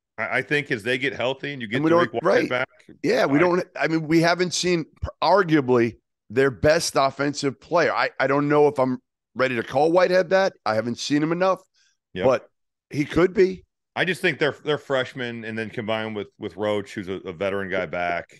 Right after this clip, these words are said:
Speaker 1: Um, Mark Mitchell did some really good things. Yeah, I, I, it was so weird seeing John coach, <laughs> but cool. I mean, it was cool. Um,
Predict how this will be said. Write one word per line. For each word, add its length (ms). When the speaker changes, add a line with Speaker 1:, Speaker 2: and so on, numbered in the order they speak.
Speaker 1:
Um, 520
Mark 200
Mitchell 520
did 160
some 160
really 200
good 200
things. 600
Yeah, 360
I, 120
I, 200
it 80
was 140
so 200
weird 260
seeing 220
John 300
coach, 500
<laughs> 260
but 160
cool. 440
I 100
mean, 200
it 60
was 140
cool. 380
Um, 560